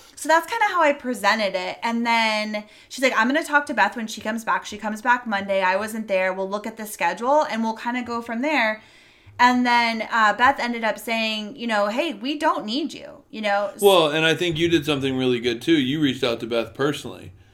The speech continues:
Speaker 2: And you said, "I just wanna throw it out there and let you know that if you need me,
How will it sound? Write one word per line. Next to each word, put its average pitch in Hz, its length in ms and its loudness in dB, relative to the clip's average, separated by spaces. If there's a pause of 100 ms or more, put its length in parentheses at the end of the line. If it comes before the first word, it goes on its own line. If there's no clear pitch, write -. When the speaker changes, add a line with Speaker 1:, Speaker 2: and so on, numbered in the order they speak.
(240)
Speaker 2:
And 139 160 -2
you 139 80 0
said, 135 160 -2
"I 120 180 2
just 170 180 -2
wanna 190 160 0
throw 143 200 0
it 123 60 0
out 120 200 2
there 170 80 0
and 131 140 -2
let 123 180 -2
you 127 60 -6
know 123 240 -2
that 123 280 0
if 127 140 -2
you 135 240 -4
need 143 340 -2
me, 208 360 -4